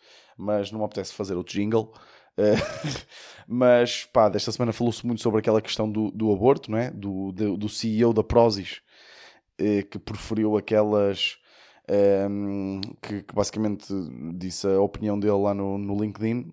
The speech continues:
Eu não vou comentar a questão em si, o que é que eu quero comentar?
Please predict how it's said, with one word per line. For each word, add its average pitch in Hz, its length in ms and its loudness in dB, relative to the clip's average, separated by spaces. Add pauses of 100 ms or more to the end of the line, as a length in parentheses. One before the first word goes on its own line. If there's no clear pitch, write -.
(140)
Eu 120 100 4
não 123 180 2
vou 127 160 8
comentar 120 440 6
a - 140 -2
questão - 280 -2
em 117 80 0
si, 131 260 -2
o - 40 -20
que 151 100 0
é 139 40 0
que 139 100 -4
eu 127 60 -2
quero 127 280 -4
comentar? 117 540 -6